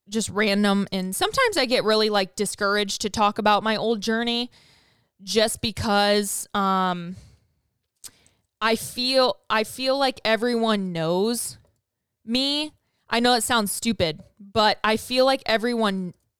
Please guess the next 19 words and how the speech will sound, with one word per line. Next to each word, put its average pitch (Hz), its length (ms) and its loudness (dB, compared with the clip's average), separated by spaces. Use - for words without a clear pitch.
that 208 180 0
is 196 240 -4
here, 214 340 0
you 214 100 -2
know, 202 120 2
maybe 208 500 0
has 196 300 -6
followed 196 400 0
me 214 180 -2
since 220 280 -6
that 214 240 -4
time, 226 260 0
which 190 220 -4
I 214 140 0
know 214 200 4
is, 214 120 0
like, 185 200 -2
not 180 240 -2
true. 262 340 0